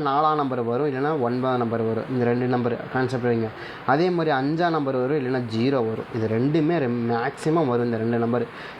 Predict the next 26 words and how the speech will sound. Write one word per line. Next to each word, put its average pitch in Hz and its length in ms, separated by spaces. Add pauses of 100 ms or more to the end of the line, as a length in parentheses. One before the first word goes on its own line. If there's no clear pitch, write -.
(140)
எப்போ 160 200
வரும்னா, 139 300
அது 127 80 (160)
ஏழு, 165 180 (100)
ரெண்டு 139 260
இங்கெல்லாம் 131 320
ப்ளே 123 160
ஆகுதோ 123 240
அப்போல்லாம் 127 300
இது 113 120
வந்துரும், 113 340
வராம 120 320
போகாது. 113 320 (400)
நீங்க 117 180
வேணா 135 240
தெளிவா 151 320
பார்த்துக்கங்க. 127 480
வந்துச்சுன்னா 120 300
இங்க 113 120
பாருங்க, 113 220
அதோட 127 320
உதாரணம் 143 400
மேல 127 160
பாருங்க, 113 220 (540)
ஏழுக்கு 160 360 (340)
அஞ்சு 123 280